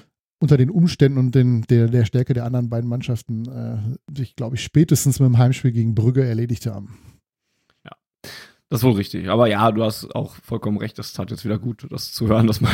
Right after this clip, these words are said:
Speaker 2: <laughs> nicht zu sehr abhebt. Ähm, auch wenn ich, also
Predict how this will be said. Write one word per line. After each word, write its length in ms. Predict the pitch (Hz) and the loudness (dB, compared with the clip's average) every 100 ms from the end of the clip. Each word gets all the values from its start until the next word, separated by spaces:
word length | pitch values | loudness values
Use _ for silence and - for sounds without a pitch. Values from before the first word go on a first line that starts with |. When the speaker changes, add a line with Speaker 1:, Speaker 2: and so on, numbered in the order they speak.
| - | 2
Speaker 2:
<laughs> 120 | 143 | 2
nicht 200 | 135 - | 2 2
zu 80 | 120 | -2
sehr 260 | 101 104 | -2 0
abhebt. 440 | 107 - 107 143 - 131 151 139 117 | 0 -2 -6 -6 -10 -10 -8 -10 -4
Ähm, 300 | 117 110 113 - 165 139 | 2 2 2 -4 -14 -6
auch 200 | - 135 | 0 2
wenn 100 | 151 | 2
ich, 220 | 151 - - | 2 0 2
also 220 | 123 | 4